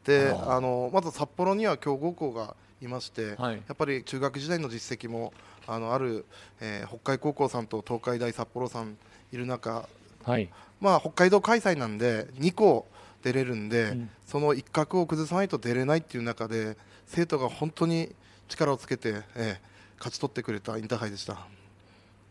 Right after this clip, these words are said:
Speaker 2: じゃあ、本当にほっとしてますね。
Speaker 1: そうですね。まあ、あの、出場権、北海道代表として手に入れたんで、えー、次の目標に向かって、
Speaker 2: はい。
Speaker 1: えー、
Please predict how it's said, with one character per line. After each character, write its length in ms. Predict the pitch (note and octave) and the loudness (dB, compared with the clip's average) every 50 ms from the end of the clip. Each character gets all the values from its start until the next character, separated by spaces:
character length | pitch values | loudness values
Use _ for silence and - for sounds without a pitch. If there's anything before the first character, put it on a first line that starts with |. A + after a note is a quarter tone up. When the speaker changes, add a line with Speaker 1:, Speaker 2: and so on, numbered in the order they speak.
| - - - - - - - - - - - _ - - | -20 -20 -20 -20 -20 -20 -20 -20 -20 -20 -20 _ -18 -6
Speaker 2:
じ 100 | - C3 | -2 -2
ゃ 40 | A#2 | -2
あ、 20 | |
本 220 | - - - B2 - | -2 -4 -8 -10 -10
当 140 | - - C#3+ | -2 0 0
に 140 | C3 C3 C3 | 2 2 0
ほ 180 | C3 - - C3 | -4 -6 -8 -8
っ 20 | |
と 140 | - - D3+ | -4 -4 -4
し 120 | - - | -4 -2
て 60 | - | -4
ま 120 | E3 G3 G3+ | -4 -4 -4
す 80 | - | -4
ね。 200 | G#2+ A2+ A#2+ C#3 - - - - - - - | -6 -10 -10 -10 -12 -16 -20 -20 -20 -20 -18
Speaker 1:
そ 200 | - - - F3+ | -8 0 2 4
う 40 | F3+ | 4
で 100 | E3 C#3 | 4 2
す 100 | - - | 2 0
ね。 220 | A2+ A#2 B2 C3 - | 2 4 4 4 8
ま 280 | - F#3+ F3+ D3+ C3 - | 10 12 12 12 12 10
あ、 100 | - C#3+ | 8 8
あ 40 | D#3 | 8
の、 320 | D#3 D#3 D3+ D3+ D3+ D3+ D3+ | 8 8 6 6 6 4 4
出 180 | - - E3 | 2 -2 4
場 140 | D#3+ F#3+ G#3 | 6 6 6
権、 300 | G3 - D#3+ C#3 B2+ - - | 6 4 0 0 -2 -4 -8
北 100 | - - | -12 0
海 160 | - D3+ D3+ | 2 4 6
道 120 | C#3 C#3 A#2+ | 6 4 4
代 260 | A2 B2 B2 B2 A2+ | 4 4 2 2 2
表 140 | B2 A#2 - | 0 -2 -2
と 80 | B2 | -2
し 60 | - | -2
て 80 | - B2+ | -2 -4
手 120 | - C#3+ | -2 -2
に 80 | C3+ C3 | -2 -2
入 60 | A#2+ | -2
れ 100 | A2+ A2+ | -4 -4
た 140 | A2 A#2+ A#2 | -4 -4 -4
ん 100 | A2+ A2 | -4 -4
で、 200 | A2 A2+ A2 G#2+ - - - - - - | -4 -4 -4 -4 -6 -12 -20 -20 -16 -8
え 260 | - A2+ A2+ G#2+ G#2 G#2+ | -4 -2 -2 0 -2 -4
ー、 40 | |
次 240 | - - - D#3+ C#3+ | -4 -2 -2 0 0
の 120 | B2+ A2+ A2 | 0 -2 -2
目 140 | A#2 A2+ | -4 -6
標 160 | - - B2+ A#2+ | -6 -6 -6 -6
に 60 | A#2 | -6
向 80 | A#2 | -6
か 100 | - B2 | -6 -6
っ 20 | G#2+ | -8
て、 280 | - - A#2+ A2 G2+ G2+ | -4 -2 -2 -2 0 -2
Speaker 2:
は 80 | A#2+ | -4
い。 40 | G#2+ G#2+ | -4 -2
Speaker 1:
え 40 | |
ー、 140 | A2+ A2+ G2+ | -2 -4 -4